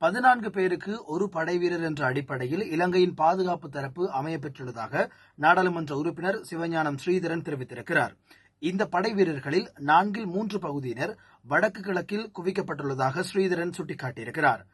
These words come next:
நாடாளுமன்ற அமர்வில் கலந்து கொண்டு கருத்து தெரிவிக்கையில் அவர் இதனை குறிப்பிட்டிருக்கிறார். திறந்தவெளி சிறைச்சாலைக்குள்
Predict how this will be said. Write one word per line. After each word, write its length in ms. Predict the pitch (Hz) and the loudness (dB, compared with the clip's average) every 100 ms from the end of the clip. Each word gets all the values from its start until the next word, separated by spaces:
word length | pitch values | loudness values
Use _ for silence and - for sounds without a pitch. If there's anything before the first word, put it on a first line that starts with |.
| _ _ - | _ _ 2
நாடாளுமன்ற 540 | 147 170 165 156 139 131 | 4 6 2 -2 -4 -4
அமர்வில் 360 | 143 143 190 | -2 -4 -4
கலந்து 320 | 190 151 151 | -4 -4 -4
கொண்டு 240 | 135 139 160 | -6 -6 -8
கருத்து 300 | 147 135 135 | -8 -8 -10
தெரிவிக்கையில் 560 | 139 131 120 110 117 185 | -8 -8 -8 -12 -6 -6
அவர் 260 | - 156 180 | -2 -2 -2
இதனை 220 | 151 151 | -2 -6
குறிப்பிட்டிருக்கிறார். 720 | 143 135 123 98 104 123 156 202 - _ _ | -6 -8 -10 -14 -10 6 6 6 -12 _ _
திறந்தவெளி 560 | 190 233 220 208 190 214 - | -2 0 2 2 2 0 -4
சிறைச்சாலைக்குள் 680 | 180 190 190 175 151 160 202 | 0 0 2 -2 -2 -2 -4